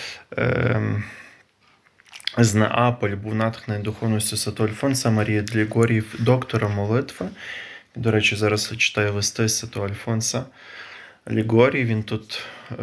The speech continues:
в своїх листя-, листах завжди каже, щоб на місії говорити про молитву. Обов'язково має бути проповідь про молитву. Отже,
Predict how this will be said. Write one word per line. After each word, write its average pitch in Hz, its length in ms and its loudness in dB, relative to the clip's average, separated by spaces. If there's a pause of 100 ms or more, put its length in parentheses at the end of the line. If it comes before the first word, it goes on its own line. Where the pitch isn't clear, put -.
(680)
в - 40 -8
своїх - 340 -2
листя-, 107 420 2
листах 107 480 2
завжди 110 340 0
каже, 110 280 0
щоб 110 240 2 (680)
на 110 140 2
місії 120 500 4
говорити 110 560 0
про 107 200 -8
молитву. 110 680 0 (640)
Обов'язково 110 440 2
має 107 120 4
бути 110 260 -4
проповідь 107 460 -4
про - 140 -6
молитву. 101 460 -2
Отже, 117 240 0